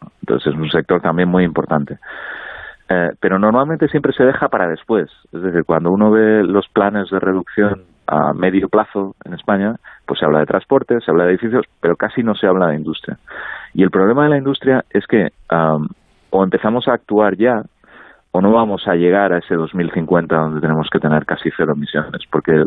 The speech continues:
las inversiones en la industria llevan mucho tiempo, hay que planificarlas bien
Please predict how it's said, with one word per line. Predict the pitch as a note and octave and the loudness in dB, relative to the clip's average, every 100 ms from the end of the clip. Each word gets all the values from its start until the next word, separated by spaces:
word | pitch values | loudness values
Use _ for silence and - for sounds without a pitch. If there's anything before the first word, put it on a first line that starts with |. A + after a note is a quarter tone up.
| - | 0
las | D2+ - | -2 -2
inversiones | D#2 D2+ F#2+ G#2+ A2+ | -4 -2 0 0 2
en | G#2+ | 2
la | |
industria | G#2 A2 - A2+ - | 2 -2 0 0 0
llevan | D#2+ D#2 E2 | 0 0 0
mucho | F2+ F#2+ | -4 -2
tiempo, | F#2 - G#2 E2+ - - - - - - - | 0 2 0 -2 -4 -20 -20 -20 -18 -20 -6
hay | F2+ | -2
que | F2 | 0
planificarlas | E2+ E2+ E2 E2+ F#2 F#2+ | 0 -2 -2 0 2 2
bien | G#2+ A#2+ | 2 0